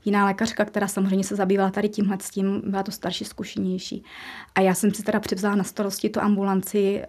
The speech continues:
a byla jsem tam celý den až do jedenácti do večera. Věděla jsem, že druhý den, eh, mám z-, eh, jako službu v neděli. Takhle to jako je, že se tam ty dva lékaři jenom vlastně střídají. A já, když jsem šla domů tady z té služby, tak já jsem říkala, že snad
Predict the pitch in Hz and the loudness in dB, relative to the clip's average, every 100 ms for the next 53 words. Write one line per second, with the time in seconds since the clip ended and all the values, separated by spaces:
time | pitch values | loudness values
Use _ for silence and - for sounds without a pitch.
0 | - 180 175 170 - 196 190 214 214 196 | -2 0 0 -2 0 2 4 2 4 0
1 | - _ - 202 196 190 196 208 185 190 | -4 _ -4 0 2 2 2 0 2 4
2 | 185 185 185 185 185 - 214 190 190 208 | 4 4 4 2 0 -2 0 0 0 2
3 | 190 185 190 208 208 190 202 202 190 202 | 4 4 4 4 2 2 2 2 2 2
4 | 208 - - - - - 202 196 202 202 | 0 -6 -18 -18 -6 0 2 4 4 2
5 | 196 - 185 180 196 196 - 196 175 170 | -4 0 2 4 2 -4 -2 0 2 2
6 | 180 175 170 160 170 - 175 180 175 175 | 2 2 2 0 -4 -10 -6 -4 -2 -4
7 | - 185 185 - 185 180 170 - 175 170 | -2 -4 -4 -2 0 0 -2 -4 -4 -4
8 | - - 175 175 170 170 185 185 175 170 | -6 -4 -2 0 -2 -2 -2 0 -2 -2
9 | 208 - - 190 180 170 - - - - | -8 -6 -6 -2 -2 -4 -8 -20 -20 -12
10 | - 190 180 208 185 226 208 202 190 202 | 0 2 4 0 2 2 4 2 2 -2
11 | - 226 226 214 202 202 185 180 - 185 | -2 -2 -2 -2 -2 0 0 -2 -4 -8
12 | - 196 185 - | -2 -2 -2 -2